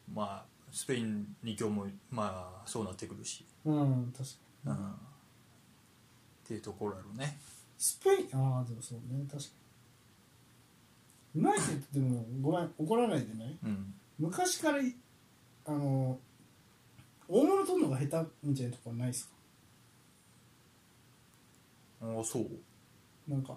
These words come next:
Speaker 2: うん、わかんないけど。結局、ずっとキャリックやったし、なんか。で、大物取ったはいいけど、ベロンでこけるみたいな。こう。
Speaker 1: うん、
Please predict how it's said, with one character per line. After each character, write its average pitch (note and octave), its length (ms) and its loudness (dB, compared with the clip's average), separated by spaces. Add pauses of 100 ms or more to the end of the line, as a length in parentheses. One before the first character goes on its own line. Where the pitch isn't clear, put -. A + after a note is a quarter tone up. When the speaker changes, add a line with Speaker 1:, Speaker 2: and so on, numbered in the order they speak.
(120)
Speaker 2:
う C3 40 2
ん、 A#2+ 240 0
わ B2+ 100 -4
か C3+ 100 -4
ん B2+ 80 0
な A2+ 80 -8
い - 20 -12
け - 80 -20
ど。 - 60 -20 (160)
結 - 180 -16 (100)
局、 C4 440 0
ず E3+ 160 2
っ - 20 -8
と G#3+ 100 -2
キ A3 120 2
ャ G#3 40 6
リ G3 60 2
ッ - 60 -6
ク C3+ 80 -4
や A#2+ 40 -2
っ - 40 -10
た - 100 -18
し、 B2+ 300 -8
な C#3 100 -4
ん C#3 60 -4
か。 A#2 160 -12 (1000)
で、 G3+ 180 2
大 A#3+ 120 6
物 D4 220 6
取 D4+ 180 4
っ - 100 -6
た F#3+ 180 6
は C#3+ 100 4
い C#3 80 2
い - 20 0
け C#3 80 0
ど、 C3 80 4
ベ D#3 160 6
ロ G#3 100 6
ン D#3 60 6
で C3 80 6
こ C3 140 -4
け D#3 120 0
る B2+ 80 4
み A2+ 80 -4
た - 80 -10
い G2+ 40 -12
な。 F#2+ 60 -14 (280)
こ C3 80 -6
う。 - 0 -
Speaker 1:
う A#2+ 300 -6
ん、 G2 180 -4